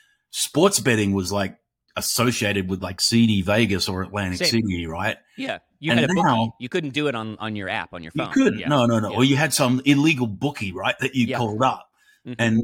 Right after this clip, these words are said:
Speaker 1: it's in, I was reading, I actually read an article a couple of days ago, like, eighteen states have approved this,
Speaker 2: Mm-hmm.
Speaker 1: that the revenue obviously is massive for the
Speaker 2: Mm-hmm.
Speaker 1: states.
Speaker 2: Mm-hmm.
Speaker 1: And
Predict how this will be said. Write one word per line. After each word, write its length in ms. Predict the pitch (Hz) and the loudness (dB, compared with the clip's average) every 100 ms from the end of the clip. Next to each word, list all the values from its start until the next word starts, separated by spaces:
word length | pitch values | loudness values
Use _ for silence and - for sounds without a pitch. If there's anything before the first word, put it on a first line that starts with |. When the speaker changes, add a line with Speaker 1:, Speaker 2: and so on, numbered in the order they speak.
| - | 2
Speaker 1:
it's 220 | 131 - | -2 0
in, 160 | 160 185 | 0 2
I 80 | 127 | 2
was 260 | 120 113 | 2 0
reading, 380 | 104 190 165 113 | 2 4 4 2
I 140 | 95 113 | 2 -2
actually 240 | - 123 | -2 -2
read 160 | 123 127 | 0 0
an 60 | |
article 280 | 147 165 104 | -2 -2 -4
a 20 | |
couple 220 | 101 113 | -6 -6
of 60 | 113 | -2
days 180 | 170 131 | -2 -2
ago, 120 | 98 | -4
like, 200 | 95 - 110 | -4 -4 0
eighteen 280 | 131 156 | 2 0
states 360 | 165 123 117 113 | 0 -2 -2 -2
have 100 | 131 | -4
approved 400 | 123 - 92 82 | -4 -4 -4 -4
this, 380 | 87 - - - _ _ _ _ _ | -8 -8 -10 -14 _ _ _ _ _
Speaker 2:
Mm-hmm. 60 | 85 - | -14 -8
Speaker 1:
that 180 | 110 107 | -6 -4
the 80 | |
revenue 480 | 98 113 117 120 113 | 0 2 4 4 2
obviously 400 | 98 101 95 95 | 0 -4 -4 -4
is 140 | 90 78 | -4 -6
massive 500 | 87 85 - 87 - | -8 -8 -8 -10 -10
for 160 | - | -12
the 80 | 90 | -12
Speaker 2:
Mm-hmm. 40 | - 82 87 | -10 -10 -10
Speaker 1:
states. 260 | 90 - - _ - | -10 -12 -14 _ -18
Speaker 2:
Mm-hmm. 240 | 98 98 98 | -16 -10 -4
Speaker 1:
And 360 | 107 104 107 | -2 -2 -4